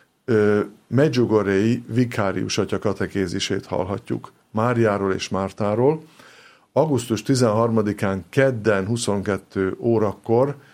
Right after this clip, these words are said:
Evelio Menivár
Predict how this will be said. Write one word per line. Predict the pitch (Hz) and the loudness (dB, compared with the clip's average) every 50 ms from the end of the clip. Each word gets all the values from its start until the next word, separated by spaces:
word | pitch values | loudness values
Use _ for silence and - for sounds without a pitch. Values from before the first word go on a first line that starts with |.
| _ _ _ _ _ _ _ _ _ _ _ _ | _ _ _ _ _ _ _ _ _ _ _ _
Evelio | - 139 143 139 135 117 117 117 113 113 117 117 123 131 147 - - - _ _ _ _ _ _ _ _ _ _ _ _ _ _ | 0 2 4 4 4 4 4 4 4 4 4 4 4 4 2 0 -4 -10 _ _ _ _ _ _ _ _ _ _ _ _ _ _
Menivár | - 113 123 139 143 139 123 110 110 110 110 113 120 127 131 - | 0 0 2 2 2 2 2 2 2 2 2 2 2 0 -2 -4